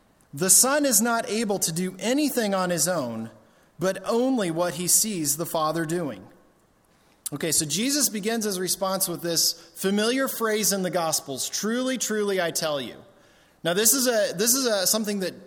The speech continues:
is unique to Jesus. You don't really find anybody else saying this statement in the Scriptures. You don't see the apostles saying this. You don't see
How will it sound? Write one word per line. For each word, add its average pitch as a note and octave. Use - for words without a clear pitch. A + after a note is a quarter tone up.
is D3+
unique F3
to F3
Jesus. F3+
You E3+
don't A3+
really A3+
find G3
anybody G3
else F#3
saying F#3+
this F#3
statement G3+
in F#3+
the E3+
Scriptures. F3+
You D3
don't E3
see F#3
the F3+
apostles E3
saying D#3+
this. D#3+
You D3
don't D#3+
see D#3